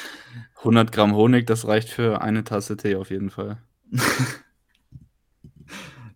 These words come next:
Speaker 2: Also, ähm, und Vitamine und vor allem Enzyme sind meistens im Honig nicht mehr wirklich enthalten, vor allem wenn er erhitzt worden ist bei der, ähm,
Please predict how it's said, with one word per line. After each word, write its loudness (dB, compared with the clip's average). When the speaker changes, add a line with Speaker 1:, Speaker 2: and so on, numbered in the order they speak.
Speaker 2:
Also, 2
ähm, -2
und 2
Vitamine 2
und -2
vor 2
allem 4
Enzyme 0
sind -2
meistens -2
im -8
Honig -2
nicht -2
mehr -2
wirklich -6
enthalten, 0
vor -2
allem 2
wenn 2
er -4
erhitzt -8
worden -4
ist -8
bei -6
der, -4
ähm, -8